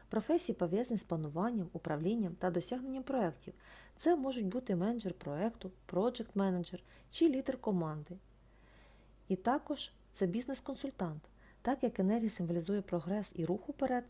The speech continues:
то професії пов'язані з бізнес-консультацією та допомогою компаніям у досягненні своїх цілей. Це можуть бути бізнес-консультант, стратегічний планувальник чи організаційний консультант. Це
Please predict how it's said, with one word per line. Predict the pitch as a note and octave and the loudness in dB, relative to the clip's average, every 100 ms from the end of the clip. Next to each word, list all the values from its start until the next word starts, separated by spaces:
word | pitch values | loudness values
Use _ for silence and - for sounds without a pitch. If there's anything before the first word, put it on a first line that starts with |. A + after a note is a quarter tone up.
| - - - | -14 -20 -6
то | G3 | -4
професії | - F#3 C#4 E4+ - | -2 0 2 2 0
пов'язані | F3+ F#3 F#3 E3+ E3+ | 0 2 4 2 0
з | E3 | -2
бізнес-консультацією | E3+ A3+ C#4 - G3 E3 - E3 F3 - B3 C4 - - | -2 -2 -4 -4 -4 -4 -2 -2 -2 -4 -6 -6 -10 -8
та | - A#3+ | 0 0
допомогою | D4 C4+ G#3 G3+ A3+ | 0 2 4 4 2
компаніям | D4 D4 A3+ F3+ D#3 D3 - | -2 -2 0 2 0 -6 -4
у | F3 | -4
досягненні | D#3+ - G#3+ B3+ C4+ | -2 -2 -2 -2 -2
своїх | A3+ - F3 G3 - | -2 0 -2 -2 -10
цілей. | - E3+ C#3+ D3 - - - - - | -6 -4 -4 -8 -16 -20 -20 -20 -2
Це | D#4+ | 2
можуть | D4+ C4 G#3+ | 2 2 0
бути | F#3+ C4 A3 | -2 -2 -2
бізнес-консультант, | E3+ A3+ A#3 - E3 - C#3+ - G3+ A3 - | -2 -2 -4 -4 -8 -6 -6 0 2 0 -4
стратегічний | - B3+ B3+ F#3 D3+ A3+ - A3 | -6 -4 0 0 0 -4 0 0
планувальник | G3+ G3 F3 F3 E3+ E3 - - - | 2 2 2 0 0 -4 -12 -20 -16
чи | - D#4 | -2 2
організаційний | D#4 A3+ F#3 E3 - F3 G3 | 4 4 4 2 0 0 0
консультант. | A3+ A3 C4 - F3 D3+ - - - - - - - - - - - _ - - - - - - - - | -2 -6 -8 -6 -4 -4 -10 -20 -20 -20 -20 -20 -20 -20 -20 -20 -20 _ -20 -20 -20 -20 -20 -20 -20 -6
Це | - B3 | 0 0